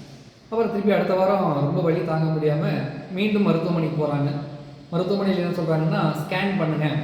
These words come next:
அப்படின்னு சொல்லியிருக்காங்க. ஸ்கேன் பண்ணியிருக்காங்க. அந்த ஸ்கேன்ல பார்த்தீங்கன்னா,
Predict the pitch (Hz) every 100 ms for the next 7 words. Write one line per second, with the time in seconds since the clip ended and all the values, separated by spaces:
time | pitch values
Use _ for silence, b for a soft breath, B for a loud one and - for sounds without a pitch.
0 | - - - - - - - - - 165
1 | 156 165 160 151 151 139 226 - - -
2 | - - - 185 196 190 175 165 170 202
3 | 170 - 196 190 160 156 156 208 196